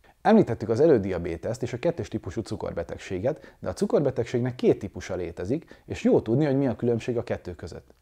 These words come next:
Az egyes típusú cukorbetegség egy olyan megbetegedés, amely során a szervezet nem termel inzulint, illetve keveset termel belőle,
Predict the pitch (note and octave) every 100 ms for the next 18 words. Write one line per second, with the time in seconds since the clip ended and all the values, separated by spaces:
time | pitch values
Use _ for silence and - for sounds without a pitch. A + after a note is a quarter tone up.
0 | _ - - - A2 A#3 D#3+ - G#2 -
1 | F2+ - F2 F2 E2+ E2 G2 - A#2+ G2+
2 | G#3 E3 F#2+ F2+ F2+ G2 G#2+ D#3 E3+ -
3 | A2 G2 - D3 C3+ A2+ B2+ A#2 A#2+ B2+
4 | D3 A#2 F#2 D#2+ E2+ D#2+ E2 F2+ B2 F#3
5 | - - _ - B2 B2 D#3+ - _ _
6 | - D#3 - F#2 - G#2 F2+ D#2 E2+ E2
7 | G#2 G#3